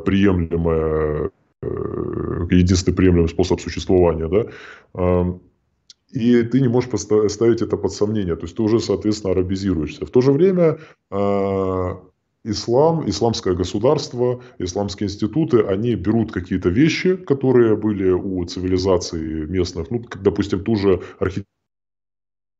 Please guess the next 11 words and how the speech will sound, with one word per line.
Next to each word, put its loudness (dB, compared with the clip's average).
архитектуру. -2
Поскольку 0
вот 0
современные 0
мечети, -2
если -4
посмотреть, -6
если -4
мы 0
посмотрим -2
на, 0